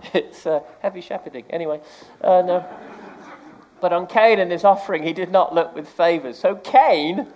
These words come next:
'cause he'd given something, bless his heart, right?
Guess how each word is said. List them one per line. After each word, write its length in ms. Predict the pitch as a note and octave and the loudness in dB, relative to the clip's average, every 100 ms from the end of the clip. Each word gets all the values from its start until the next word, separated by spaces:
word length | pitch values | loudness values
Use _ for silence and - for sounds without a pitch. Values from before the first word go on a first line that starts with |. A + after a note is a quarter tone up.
| - _ | -20 _
'cause 120 | B3+ | -6
he'd 200 | C#4+ A3+ | -4 -2
given 300 | A3+ C4+ E4 | 2 2 2
something, 540 | C#4+ G#3+ E3+ E3+ D3 B2+ - _ | 2 0 0 -4 -6 -6 -16 _
bless 220 | - D#3+ F3 | -4 -4 -2
his 100 | C3 | 0
heart, 420 | A#2+ C4 - - - _ _ | 2 2 -2 -10 -20 _ _
right? 320 | D#3 G#3 | 4 4